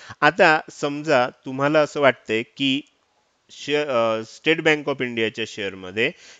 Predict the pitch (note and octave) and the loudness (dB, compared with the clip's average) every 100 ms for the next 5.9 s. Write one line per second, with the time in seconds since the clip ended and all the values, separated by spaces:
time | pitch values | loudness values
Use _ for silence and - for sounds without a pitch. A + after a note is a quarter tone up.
0 | _ A2 B2 D3+ - F3 C3 G#2 G2 G2+ | _ -8 -4 -4 -2 -2 2 0 0 -6
1 | G2+ C#3+ F#3+ _ _ _ D#3 D3+ D#3 C#3+ | -4 -4 -4 _ _ _ 2 2 2 0
2 | A2 F#2 F2+ F#2+ A#2+ C3+ C3 C#3 D3+ D3+ | 2 0 -4 -6 -6 -4 -2 -4 -4 -6
3 | D3+ D3 B2+ - C3+ C3+ C3 C#3 C3 B2+ | -4 -4 -4 -8 -12 -12 -12 -12 -10 -8
4 | B2+ A#2 - B2+ B2 - C3 B2 - A#2 | -4 -4 -4 -12 -12 -12 -12 -12 -4 -4
5 | A2+ B2 A#2+ A#2 A2+ A#2+ A#2+ A#2 A#2+ | -4 -8 -2 0 0 -6 -12 -12 -12